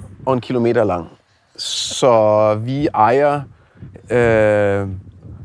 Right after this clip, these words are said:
vi ejer cirka en kilometer kystlinje. Og her for nylig, der sagde min søn Erik, han sagde til mig,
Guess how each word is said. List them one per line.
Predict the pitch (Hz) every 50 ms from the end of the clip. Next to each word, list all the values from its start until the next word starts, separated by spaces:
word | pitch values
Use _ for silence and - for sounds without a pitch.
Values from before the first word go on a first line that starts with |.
| - -
vi | 131
ejer | 127 - - 123 120
cirka | - - 131 131 113 -
en | 143 135 131
kilometer | 131 - 135 123 117 113 104 107 110 120 113
kystlinje. | 101 - 123 113 - - 113 98 90 87 95 98 - - - - - _ - - - - - -
Og | 110 113
her | 120 139 139
for | - 160 139
nylig, | 131 139 143 135 -
der | 143 139 135 135 127 117
sagde | 104 - 123 120 113
min | 113 110 107
søn | 101 123 120 120 104 98
Erik, | 117 127 123 117 139
han | 135 127 120
sagde | 123 127 120
til | 117 117
mig, | 117 107 104